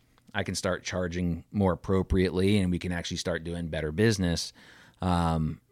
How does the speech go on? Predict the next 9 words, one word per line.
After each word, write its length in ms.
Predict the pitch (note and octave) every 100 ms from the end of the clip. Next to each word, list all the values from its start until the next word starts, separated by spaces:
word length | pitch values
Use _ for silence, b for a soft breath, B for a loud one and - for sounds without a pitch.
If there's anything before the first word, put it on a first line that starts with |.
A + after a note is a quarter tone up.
| _ _ -
and, 580 | A#2 A#2+ G2+ G2 - - _ _
you 160 | D2+ G2+
know, 80 | G2
we 160 | G#2
make 200 | F#2+ G#2
more 220 | F#2+ G2+ F#2
connections 640 | G#2+ F#2 F2 F#2+ F2+ E2
for 440 | - F2+ F2 E2 -
our-, 160 | F2+